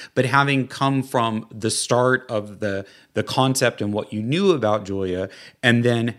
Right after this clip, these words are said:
having made the show, did it change your perceptions of Julia's legacy, or, or not, or, or not? Maybe, Antonio, do you want to start, and then we'll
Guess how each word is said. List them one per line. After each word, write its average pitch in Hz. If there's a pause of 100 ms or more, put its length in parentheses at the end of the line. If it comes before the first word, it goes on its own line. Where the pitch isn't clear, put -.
having 113
made 101
the 98
show, 110 (720)
did 156
it 160
change 160
your 196
perceptions 185
of 170
Julia's 170
legacy, 160 (280)
or, 120 (380)
or 123
not, 135
or, 135
or 131
not? 131
Maybe, 120
Antonio, 117
do 107
you 110
want 110
to 104
start, 104
and 104
then 104
we'll 98